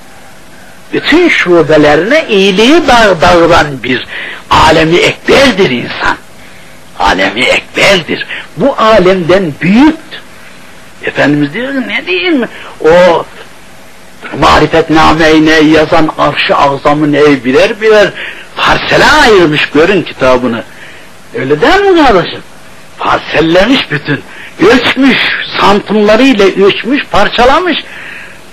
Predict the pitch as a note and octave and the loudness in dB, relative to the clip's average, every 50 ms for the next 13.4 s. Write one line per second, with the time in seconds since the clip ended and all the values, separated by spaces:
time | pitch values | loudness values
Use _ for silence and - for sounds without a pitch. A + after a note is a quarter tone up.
0 | - - - - - - - - - C3 D3+ F#3 G#3 A3+ B3+ B3+ - - - - | -20 -20 -20 -20 -20 -20 -8 -4 0 2 4 4 4 2 2 -2 -6 -12 -20 -20
1 | - - - - - - - C#3+ F#3+ - - - - - C3+ B2 C3 C3+ C3 B2+ | -20 -20 -20 -18 -16 -12 -10 -10 -10 -10 -12 -12 -8 -6 -4 -2 0 0 0 0
2 | A2+ C#3 D#3 E3+ E3 D3 C3+ C3 A#2+ A2 C3 B2+ C3 C3 C#3+ D3 C3+ B2+ A#2+ - | -2 0 0 2 2 2 2 0 0 0 0 0 0 0 0 0 0 -2 -4 -6
3 | - - C3 - - - - - D3+ D#3 D3+ - - - - - - - A#2+ A#2 | -4 -2 0 0 0 -2 -4 -6 -2 -2 -2 -2 -4 -6 -6 -6 -6 -6 -6 -6
4 | F#2 - - - - F2+ D#2 - - E2+ - - - - - - - - - - | -6 -6 -8 -12 -12 -12 -12 -12 -12 -14 -14 -16 -20 -20 -20 -20 -20 -20 -20 -20
5 | - - - - - - - - B3+ D#4+ F4 - - A#3 A3 E3+ C3 - - - | -20 -20 -20 -20 -18 -8 -4 0 2 2 2 2 2 2 2 2 0 -2 -8 -20
6 | - - - - - - - - - - - - - - - - - - - - | -20 -20 -20 -20 -20 -20 -20 -20 -20 -20 -20 -20 -20 -20 -16 -16 -12 -8 -6 -6
7 | - - D3+ D#3+ F3 F3 F3+ A3 B3+ B3 E4+ D#4+ B3+ - F3 D#3+ C#3+ C#3 C3+ C#3 | -4 0 2 2 2 2 2 2 2 2 4 2 2 2 2 2 2 2 0 0
8 | B2 A#2 G#2+ - G2+ G2 F#2 F2 F#2+ F2+ - - - - - - - - - - | -4 -4 -4 -6 -6 -8 -8 -8 -12 -16 -16 -16 -20 -20 -20 -20 -18 -16 -14 -14
9 | - - - - D3+ F3 G#3 A3 A#3+ A#3 G#3 G#3+ A#3 B3 - - - - - - | -14 -12 -4 0 2 2 2 4 2 0 2 2 0 0 0 -4 -8 -14 -20 -20
10 | - - - - - - - - - - - D#3+ E3+ F3+ F3+ F#3+ G3+ F#3+ F#3+ F#3+ | -20 -20 -20 -20 -20 -20 -20 -20 -10 -4 0 2 2 2 2 2 0 2 2 2
11 | F#3+ E3+ E3 G#3 G#3 F#3+ - - - - - - - - - - - - - - | 0 2 2 2 2 0 -2 -6 -16 -20 -20 -20 -20 -20 -16 -10 -8 -8 -6 -2
12 | - - - - - - D3 D3 D3 D3 C3+ - - - - - - - - - | -2 -2 -2 -4 -8 -4 0 0 0 0 -2 -4 -10 -18 -20 -20 -20 -20 -16 -6
13 | - - - B2 C3+ C#3+ C3 C#3 | -2 -2 -2 -2 -2 -4 -2 -2